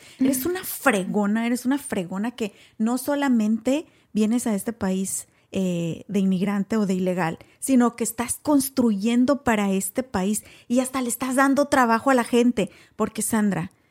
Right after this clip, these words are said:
Speaker 2: si yo no tengo papeles, si no tengo documentos, eh, le-, eh, para estar en este país, ¿puedo ser dueña de un negocio?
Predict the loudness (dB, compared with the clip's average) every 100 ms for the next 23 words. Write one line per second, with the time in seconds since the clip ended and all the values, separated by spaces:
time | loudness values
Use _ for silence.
0 | _ _ 0 2 4 4 4 2 2 4
1 | 4 0 -4 -2 0 0 -2 -2 -2 -2
2 | 0 2 2 0 -2 -2 0 -2 -2 -4
3 | -6 -4 -4 -2 -2 -4 -6 -8 -8 -6
4 | -2 -2 0 0 2 0 -2 -4 -2 -2
5 | -6 _ _ _ _ 2 4 4 0 -2
6 | -10 -10 -2 0 2 0 2 2 4 2
7 | 2 2 0 -4 -4 -6